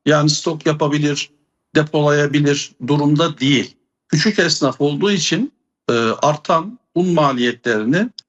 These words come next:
karşılayamıyor ve depolama durumu da olmadığı için ister istemez ya,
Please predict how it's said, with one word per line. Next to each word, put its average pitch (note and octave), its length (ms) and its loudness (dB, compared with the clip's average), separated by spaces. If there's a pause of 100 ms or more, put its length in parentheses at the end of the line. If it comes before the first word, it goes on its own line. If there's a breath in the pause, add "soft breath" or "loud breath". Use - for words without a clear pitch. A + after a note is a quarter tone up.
(300)
karşılayamıyor D3 960 -2
ve E3 180 -2
depolama D#3+ 680 0 (160)
durumu D#3+ 360 0
da A2+ 220 0
olmadığı D3 640 0
için G#3 440 0 (420)
ister F3+ 320 0
istemez A#2 720 -2
ya, E3+ 320 0